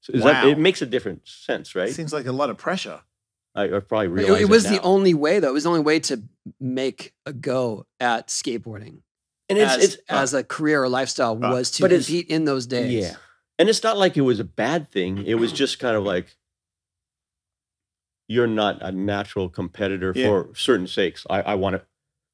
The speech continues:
Speaker 1: wanna progress.
Speaker 2: Right. You're more of an artist.
Speaker 1: Tony wanted to progress.
Speaker 2: Right.
Speaker 1: Um, Hosoi, I think, really loved being seen.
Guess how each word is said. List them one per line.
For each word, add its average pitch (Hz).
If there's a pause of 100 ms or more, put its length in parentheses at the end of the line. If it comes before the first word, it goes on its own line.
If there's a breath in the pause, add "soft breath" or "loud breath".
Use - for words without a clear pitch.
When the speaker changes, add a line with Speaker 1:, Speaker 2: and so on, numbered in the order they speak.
(120)
Speaker 1:
wanna 85
progress. 87 (180)
Speaker 2:
Right. 127 (240)
You're 196
more 262
of 208
an 165
artist. 147
Speaker 1:
Tony 147
wanted 101
to 92
progress. 95
Speaker 2:
Right. 120 (160)
Speaker 1:
Um, 87 (1400)
Hosoi, 131 (520)
I 104
think, 110 (1500)
really 110
loved 95 (800)
being 98
seen. 104